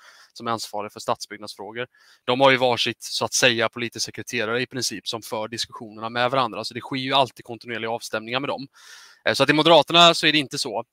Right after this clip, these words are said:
Eh, sen vet man ju inte, Demokraterna har ju nyligen sparkat politiska sekreterare. De hade ju nyligen en, en, en, eh,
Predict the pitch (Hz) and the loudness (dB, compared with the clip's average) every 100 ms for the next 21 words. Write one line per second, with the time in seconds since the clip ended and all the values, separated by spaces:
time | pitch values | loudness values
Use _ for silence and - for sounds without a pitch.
0 | _ _ - 113 113 117 - - 151 196 | _ _ 0 4 4 4 2 2 6 4
1 | - 202 - 120 127 139 139 147 117 113 | 4 -4 -4 -6 -4 -6 -4 -2 -2 -2
2 | 151 180 202 202 175 156 151 - 156 120 | -2 0 0 -2 -2 -2 -2 2 4 4
3 | - 143 208 175 - 147 143 147 - 151 | 2 -2 0 -2 -2 -4 -2 -2 0 2
4 | 120 147 175 143 135 143 139 143 143 147 | 6 4 4 -2 0 0 0 -6 -4 -6
5 | 131 120 135 151 156 151 147 147 117 147 | -4 -2 2 2 0 -4 -4 -4 -2 -4
6 | 143 143 135 117 139 135 135 135 | -4 -4 -4 -4 -6 -6 -4 -2